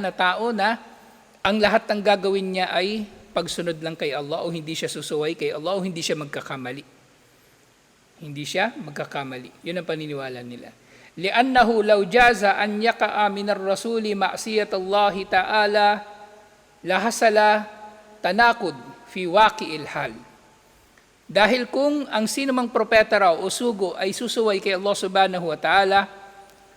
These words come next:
ito ay magiging taliwas sa utos ni Allah na kunin ng mga tao ang mga propeta at sugo bilang huwaran. Okay, so paano raw gagawing huwaran ng tao ang isang propeta na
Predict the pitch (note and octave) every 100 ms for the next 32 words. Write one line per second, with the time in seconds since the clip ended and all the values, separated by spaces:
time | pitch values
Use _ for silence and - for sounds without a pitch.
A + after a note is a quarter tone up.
0 | _ _ - A3+ B3 B3+ A3+ A3+ A#3 A3+
1 | A3 A3 - - F#3 G3+ A3+ G#3+ G#3 F#3+
2 | F#3 G3 F3 D#3+ - - - - _ _
3 | - G3+ G#3 C#4 C4+ B3 B3 A3 G#3 G3+
4 | A3+ B3+ G#3+ - A3+ A#3 A3+ G#3+ G#3 G3
5 | G3 A3 G#3 G#3+ G#3+ G#3 G3 F#3+ F#3+ F#3+
6 | G#3+ G#3+ G3 F#3 - A#3+ A3 A#3+ - F#3
7 | E3+ D#3+ D#3+ D3+ C3+ C#3 A#2+ - - _
8 | _ _ _ _ _ _ _ _ C#3+ D3+
9 | E3+ F#3 F#3 F#3 F#3+ F#3 F3+ F3+ E3+ F3+
10 | E3+ E3 E3 D#3+ F#3+ A3 A3 G3+ - -
11 | - _ - _ D3+ D#3+ - G3 - F#3
12 | F#3 E3 E3+ F3 E3+ D#3+ E3 D#3+ E3 D#3+
13 | D#3 D#3+